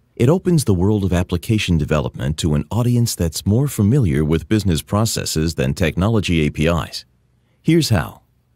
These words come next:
Business Application Modeler is a visual development tool that all but eliminates the need to write code. Start by designing the application workflow. Drag and drop form, report,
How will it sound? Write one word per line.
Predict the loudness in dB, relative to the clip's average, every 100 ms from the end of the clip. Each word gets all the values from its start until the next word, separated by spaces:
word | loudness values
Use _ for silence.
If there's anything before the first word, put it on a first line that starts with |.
| _ _ _ 0
Business | 2 4 4
Application | 2 2 0 2 2 2 2
Modeler | 2 0 -4 -10 -4
is | 0 0
a |
visual | 2 0 2 0 0
development | 0 2 0 2 0
tool | 2 0 0 -6 -18 _ -2
that | -2 0
all | 0 0
but | 2 0
eliminates | 2 2 4 4 2 -2
the | 0 2
need | 2 2
to | 2
write | 2 2 2
code. | 0 0 -8 _ _ _ _ _ _ _
Start | -4 -2 -2 0
by | 0
designing | 2 2 2 4 4
the | 4
application | 2 0 -2 0 0 0
workflow. | 2 0 0 -4 -6 -10 _ _ _ _ _ _ _
Drag | 2 2 2
and | 2
drop | 2 2 0 -4 -14
form, | -4 0 0 -2 -2
report, | -4 -2 0 0